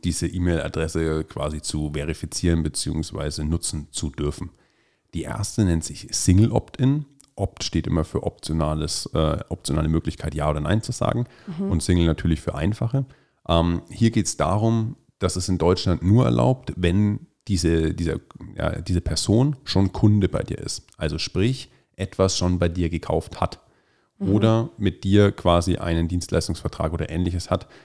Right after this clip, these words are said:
Speaker 1: Also es geht jetzt nicht nur um Produkte, sondern dass quasi schon eine, äh, ja, Supplier, Customer, also eine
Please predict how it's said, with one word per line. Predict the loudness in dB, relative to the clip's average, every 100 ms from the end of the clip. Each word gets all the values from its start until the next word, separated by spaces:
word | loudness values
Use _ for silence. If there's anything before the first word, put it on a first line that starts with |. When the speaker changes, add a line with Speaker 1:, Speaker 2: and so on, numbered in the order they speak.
| _
Speaker 1:
Also | -6
es | -2
geht | -2
jetzt | 0
nicht | -2 0
nur | -2
um | -2
Produkte, | -2 -2 0 -2 -2
sondern | -2 0 0 0
dass | -4
quasi | -4 -4 -2
schon | -4 -4
eine, | -4 -2 -2 -2 -2 -2 -2 -4 -4
äh, |
ja, | -4 -2
Supplier, | -6 -2 0 2 0 -2 -4
Customer, | -4 -2 -2 0 -2 -4 _
also | -10 -8
eine | -6 -6 -8